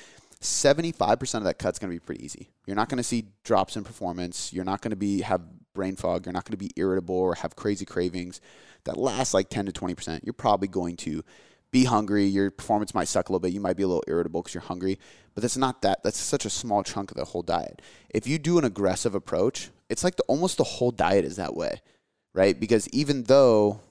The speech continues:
you might not have lost as much weight, you haven't been going as long, you're making a big chop to your calories, which is a huge change from what you are used to. And it's a huge change to your, what your body's used to. So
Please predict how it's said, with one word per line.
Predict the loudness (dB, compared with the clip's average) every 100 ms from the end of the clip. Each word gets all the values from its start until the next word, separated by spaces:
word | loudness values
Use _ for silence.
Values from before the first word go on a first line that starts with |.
| _ _ _
you | 0
might | 4 4
not | 4 4
have | 2
lost | 2 2 2 2
as | -2
much | -4 -4 2
weight, | 4 4
you | 0
haven't | -2 -2 -2
been | -4
going | -2 -2
as | -2
long, | -2 0 0
you're | 0
making | -2 -2 -2 -2
a | -4
big | -6 -2 0 0
chop | 0 -4 -4
to | -8
your | -8
calories, | 0 2 2 0 -6 -12 -20 _
which | -4
is | -2 -2
a |
huge | -2 -4 -6 -4 -6
change | -4 -2 -2 -2 -6
from | -8 -4
what | -4
you | -2 -2
are | -2
used | 0 -2 -2
to. | -10
And | -10 -16 -20 -6
it's | -4 -2
a |
huge | 0 0 0
change | -2 -2 -2
to | -2
your, | -4 -6 _
what | 0 2
your | 2
body's | 0 0 0 -4
used | -8 -8
to. | -8 -8 -10 _ _ _ -2
So | 4 6 6